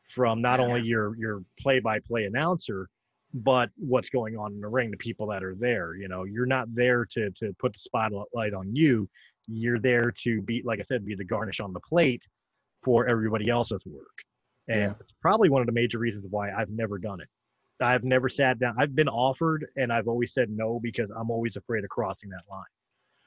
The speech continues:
Speaker 1: You know, if that makes
Speaker 2: Yeah,
Speaker 1: sense.
Speaker 2: yeah. And, and, and the, the bottom line, working with somebody, you just gotta have the chemistry.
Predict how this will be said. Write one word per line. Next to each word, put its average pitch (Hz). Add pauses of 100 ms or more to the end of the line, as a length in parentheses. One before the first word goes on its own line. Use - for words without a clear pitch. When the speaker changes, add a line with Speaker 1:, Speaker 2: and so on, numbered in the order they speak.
(320)
Speaker 1:
You 160 (120)
know, 180
if 147
that 117
makes 277
Speaker 2:
Yeah, 302
Speaker 1:
sense. 143
Speaker 2:
yeah. 180 (640)
And, 240
and, 202
and 180
the, 175
the 185
bottom 180
line, 131
working 147
with 123
somebody, 113
you 104
just 113
gotta 110
have 107
the 87
chemistry. 82